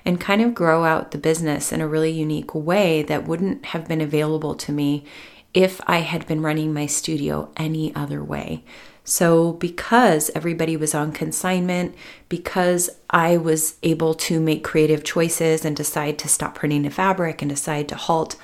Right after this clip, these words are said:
all designs moving forward, I was able to think about other ways we can move the business forward. I started, um, the Print Life, I started, um, the membership and the courses and all of the things that I do now because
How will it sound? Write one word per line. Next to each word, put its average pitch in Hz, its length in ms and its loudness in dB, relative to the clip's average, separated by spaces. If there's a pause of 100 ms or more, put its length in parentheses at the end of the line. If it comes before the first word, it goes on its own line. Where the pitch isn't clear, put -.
(340)
all 151 300 4
designs 151 540 0
moving 143 280 0
forward, 196 520 2 (280)
I 160 60 2
was 160 160 0
able 156 360 0
to 151 240 -4
think 156 260 -6
about 151 300 -2
other 160 240 0
ways 156 400 0
we 156 100 -4
can 160 240 -4
move 147 200 -2
the 147 80 -8
business 147 400 -6
forward. 214 560 0 (380)
I 170 40 0
started, 147 640 -2 (200)
um, 143 280 -8
the 156 120 -8
Print - 260 0
Life, 196 400 -2
I 156 60 -2
started, 147 560 -2 (600)
um, 151 520 -4
the - 160 -4
membership 202 720 2
and 147 140 0
the 143 60 -2
courses 220 580 2
and 160 160 -2
all 190 160 4
of 196 100 -2
the 180 60 -6
things 180 320 -2
that 160 100 0
I 156 120 2
do 196 180 2
now 160 200 2
because 175 720 2